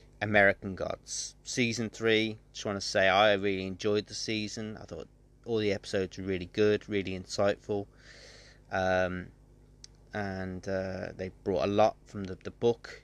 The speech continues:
into the, into the series, which I really enjoyed. And I just wanna say, uh, yeah, it's, it's sad that it's been cancelled after three seasons, and I really do hope p-, potentially they get to continue it.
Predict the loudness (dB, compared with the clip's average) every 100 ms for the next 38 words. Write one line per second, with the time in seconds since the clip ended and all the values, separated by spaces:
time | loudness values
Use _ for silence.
0 | -14 -8 -8 -6 -4 -2 -4 -6 -14 -12
1 | -10 -2 0 0 0 -4 -10 -8 -6 -4
2 | -4 -4 -4 -6 -4 -4 -4 -8 -18 -20
3 | -20 -20 -20 -20 -20 -20 -12 -2 0 0
4 | 0 0 2 6 8 6 2 2 4 6
5 | 4 2 -2 -14 _ _ _ _ _ 0
6 | 4 4 2 -6 -8 -6 0 4 4 2
7 | -2 -8 -8 -10 -10 -10 -6 -4 -4 -6
8 | -8 -8 -10 -14 -18 -14 -14 -12 -10 -6
9 | -6 -4 -4 -4 -4 -6 -4 -2 2 0
10 | 0 -2 -2 -4 -12 -20 -20 -20 -20 -20
11 | -10 4 4 4 -2 -18 -18 _ -20 -18
12 | -18 -14 -4 -4 -2 -2 2 2 2 -2
13 | -6 -12 -12 -6 0 2 4 2 0